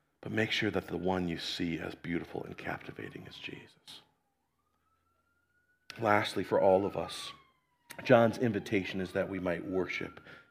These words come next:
Jesus for who he is, so that we might have joy in playing the role God's given us in making his name great. Let's pray.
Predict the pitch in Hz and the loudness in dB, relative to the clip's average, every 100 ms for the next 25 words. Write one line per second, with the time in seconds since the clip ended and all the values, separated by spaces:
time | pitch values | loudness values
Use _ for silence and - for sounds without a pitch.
0 | _ - - - 87 - 50 - - - | _ -10 -8 -8 -10 -10 -12 -10 -10 -10
1 | - - - - - _ _ _ _ _ | -14 -14 -12 -14 -14 _ _ _ _ _
2 | _ _ _ _ _ _ - 92 92 98 | _ _ _ _ _ _ -2 2 2 2
3 | 98 95 92 90 95 104 110 110 107 95 | 2 2 2 -2 -2 0 2 2 2 -2
4 | 95 104 92 87 87 92 90 85 85 - | -6 -2 -2 -2 -2 -2 0 -2 -4 -4
5 | 78 80 82 - - - - _ _ - | -10 -10 -12 -12 -12 -14 -18 _ _ -20
6 | - 85 85 82 - 50 - - 80 - | -12 -8 -6 -6 -6 -8 -10 -8 -8 -6
7 | - - - - 80 - - - _ - | -10 -12 -14 -12 -12 -12 -14 -20 _ -16
8 | - - - - _ _ _ _ _ _ | -14 -14 -18 -20 _ _ _ _ _ _
9 | - - - - | -16 -14 -14 -12